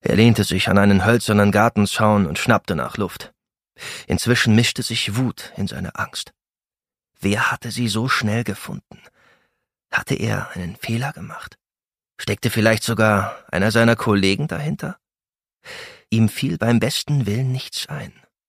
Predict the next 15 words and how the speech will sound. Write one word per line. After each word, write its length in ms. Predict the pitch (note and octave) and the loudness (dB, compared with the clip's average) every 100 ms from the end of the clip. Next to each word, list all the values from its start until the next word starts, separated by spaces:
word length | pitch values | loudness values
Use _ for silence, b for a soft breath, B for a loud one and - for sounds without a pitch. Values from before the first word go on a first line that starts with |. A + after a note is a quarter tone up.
| _ _ _ _ _ _ _ _ _ _ _ _ _ _ - | _ _ _ _ _ _ _ _ _ _ _ _ _ _ -2
An 140 | B2 | 2
beiden 260 | C3 C#3 B2 | 2 4 4
Seiten 380 | A#2 A#2 A#2 | 4 4 4
der 160 | G#2 G2 | 4 4
donutrunden 840 | A2+ C3+ A2+ F#2+ G2 A2 - G#2 | 4 6 4 2 2 2 4 0
Ringstraße 840 | F#2 A#2+ B2+ - F2+ G2+ - D#2 - | 2 2 0 0 2 2 0 -6 -2
leuchteten 460 | A2 A2+ - - G#2+ | 2 2 0 -4 -2
frisch 260 | - - | -2 0
lackierte 400 | A2 G2+ B2 A2 G2+ | 0 0 -2 -2 -2
Fensterrahmen 800 | B2 C3+ G#2+ F#2 G2+ G#2+ G#2+ B B B | -2 0 0 2 4 4 2 B B B
wie 180 | - A2+ | -4 -2
zu 240 | - - B2+ | -4 -8 -2
dünne, 320 | A#2+ D3 C#3+ | 0 2 0
schwebende 580 | - F2+ A#2+ C3+ B2 A2+ | -4 -2 0 0 -2 0
Laternen. 600 | G#2+ - C3+ A2+ B1+ | 0 -2 -6 -6 -8